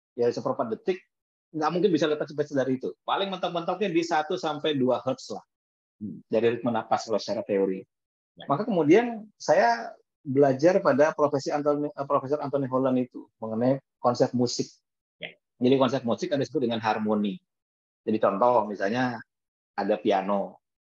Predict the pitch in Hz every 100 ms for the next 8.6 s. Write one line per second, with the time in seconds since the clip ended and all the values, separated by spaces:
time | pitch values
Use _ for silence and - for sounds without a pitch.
0 | _ _ _ _ _ 98 117 147 160 -
1 | 92 90 110 113 95 107 110 98 92 92
2 | - 147 101 90 - _ _ 98 87 95
3 | 120 104 120 120 113 151 185 147 131 -
4 | 110 98 117 139 156 160 123 104 - _
5 | _ _ _ _ - 101 - 139 110 120
6 | 160 120 165 143 107 101 - 104 101 98
7 | 120 101 107 156 117 113 - 123 - 107
8 | - 151 143 101 123